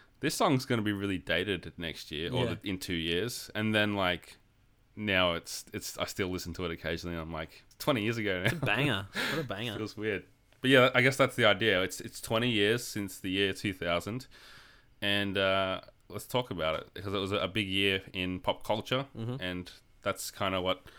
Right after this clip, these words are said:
Speaker 1: eight bit's all about. So let's put our nostalgic hats on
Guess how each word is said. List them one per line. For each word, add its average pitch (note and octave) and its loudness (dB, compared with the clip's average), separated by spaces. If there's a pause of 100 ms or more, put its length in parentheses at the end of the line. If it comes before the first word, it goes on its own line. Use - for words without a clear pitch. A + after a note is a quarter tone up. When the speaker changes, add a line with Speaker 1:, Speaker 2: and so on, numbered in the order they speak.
(460)
Speaker 1:
eight C#3 6
bit's C#3+ 4
all B2+ 4
about. C3+ 4
So A2+ 2
let's B2 -2
put - 0
our A#2 8
nostalgic A2 2
hats G2+ 2
on B2 0